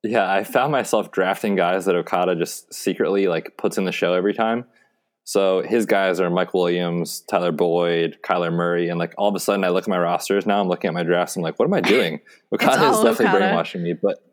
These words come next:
Speaker 1: it's all Okada. But I do like Tyler Boyd. I, I think his draft price is fair because, you know, again, you're not really, you're not counting on him to be wide receiver one at that point. But that's, that's my concern is, like, can he be, really be a one in this league?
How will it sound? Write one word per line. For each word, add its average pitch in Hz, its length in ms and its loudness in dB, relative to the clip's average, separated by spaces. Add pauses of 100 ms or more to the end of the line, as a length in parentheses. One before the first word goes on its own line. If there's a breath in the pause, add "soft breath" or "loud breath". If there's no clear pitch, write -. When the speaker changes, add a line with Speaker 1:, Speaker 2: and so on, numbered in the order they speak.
(580)
Speaker 1:
it's 107 180 2
all 107 200 4
Okada. 90 380 0
But 113 160 2
I 117 100 2
do 127 200 2
like 107 220 2
Tyler 95 240 0
Boyd. 90 320 0 (420 loud breath)
I, 110 400 0 (340)
I 104 100 0
think 123 180 0
his 98 160 2
draft 101 280 0
price 92 260 0
is 82 200 -4
fair 85 580 0
because, 87 540 0
you 101 100 -4
know, 85 100 -2
again, 87 280 0
you're 87 80 -2
not 92 160 -2
really, 87 460 0 (580 soft breath)
you're 110 80 2
not 113 100 -2
counting 107 280 0
on 92 100 0
him 87 80 -4
to - 80 -6
be 92 160 0
wide 87 220 2
receiver 85 280 -4
one 87 300 0
at 78 80 -2
that 82 180 -4
point. 85 320 -4 (460 soft breath)
But 202 280 0 (300)
that's, 107 360 0
that's 113 280 -2
my 110 120 2
concern 92 400 -2
is, 82 80 -2
like, 82 180 -2
can 123 180 -4
he 110 160 0
be, 87 240 -4
really 95 240 0
be 95 180 -2
a 87 80 2
one 95 220 2
in 95 100 -2
this 87 200 -6
league? 98 340 0